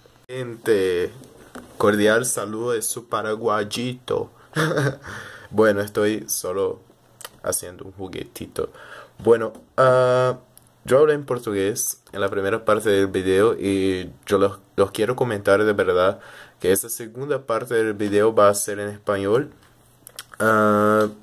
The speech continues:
acerca de un cambio de planos que yo tuve, acerca de,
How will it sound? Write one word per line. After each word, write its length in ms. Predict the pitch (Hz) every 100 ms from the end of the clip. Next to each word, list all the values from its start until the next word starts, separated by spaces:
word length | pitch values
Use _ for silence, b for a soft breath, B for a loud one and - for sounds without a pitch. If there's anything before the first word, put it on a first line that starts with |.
| -
acerca 320 | 107 123 143
de 100 | 143
un 140 | 139 131
cambio 340 | 127 117 117
de 120 | 110
planos 440 | 107 107 101 107 107
que 120 | 101
yo 160 | 120
tuve, 580 | - 90 95 98 101 - -
acerca 420 | - - - 104
de, 340 | 101 101 98